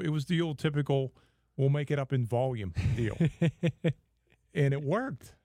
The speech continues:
Speaker 1: So the Hawks are, like, going, "Well, if it worked for those guys, it should work for us." But, you know, it's all gonna depend upon, do we have enough people in the building they wanna do the value thing? But yeah, the,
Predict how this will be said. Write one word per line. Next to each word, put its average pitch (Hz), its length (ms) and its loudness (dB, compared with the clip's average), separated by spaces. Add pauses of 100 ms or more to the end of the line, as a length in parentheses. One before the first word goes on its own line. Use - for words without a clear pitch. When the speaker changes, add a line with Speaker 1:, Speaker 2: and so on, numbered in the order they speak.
(120)
Speaker 1:
So 123 320 0
the 117 80 0
Hawks 190 280 -2
are, 175 80 0
like, 123 160 0
going, 120 220 0
"Well, 120 280 -2
if 110 120 -8
it 143 40 -4
worked 170 220 -2
for 123 140 -2
those 160 220 0
guys, 113 440 -6 (480)
it 147 120 0
should 165 260 0
work 127 240 -2
for 104 180 -2
us." 131 400 -2
But, 64 220 -2
you 170 80 -4
know, 135 180 0
it's - 220 -6
all 127 160 0
gonna 120 160 -2
depend 120 300 -2
upon, 110 420 -2 (640)
do 127 80 0
we 123 140 2
have 123 160 -2
enough 120 200 -4
people 127 240 0
in 117 60 2
the 107 80 0
building 123 380 -2
they 113 120 -2
wanna 113 380 -2
do 127 240 0
the 123 100 -2
value 107 380 -2
thing? 127 320 -4
But 120 140 -2
yeah, 135 260 -2
the, 113 200 -4